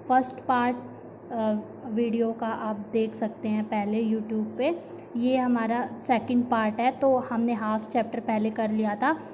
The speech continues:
तो half chapter अब हम अभी करेंगे। So,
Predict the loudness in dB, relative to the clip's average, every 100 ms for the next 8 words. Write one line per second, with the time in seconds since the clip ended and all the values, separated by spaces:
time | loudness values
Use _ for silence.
0 | -4 0 2 2 0 2 -2 0 -2 -2
1 | -4 -10 -12 -4 -2 -2 -4 -10 -6 -2
2 | 0 0 -2 -2 -2 -4 -4 -8 -18 -18
3 | -18 -18 -18 -16 -16 -16 -16 -16 -16 -16
4 | -16 -16 -12 -4 -2 0